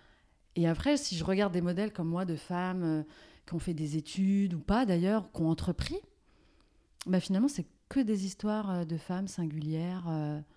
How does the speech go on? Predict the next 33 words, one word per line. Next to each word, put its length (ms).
de 100
femmes 320
qui 280
ont 200
fait 160
le 100
processus 640
que 160
j'ai 180
fait, 300
euh, 420
aussi, 400
c'est-à-dire, 680
euh, 180
j'ai, 560
euh, 140
en 80
moi 520
des 160
capacités 680
ou 100
en 60
tout 180
cas 140
un 100
désir, 840
euh, 100
de 140
nourrir 680
ce 140
qui 160
me 460
f-, 340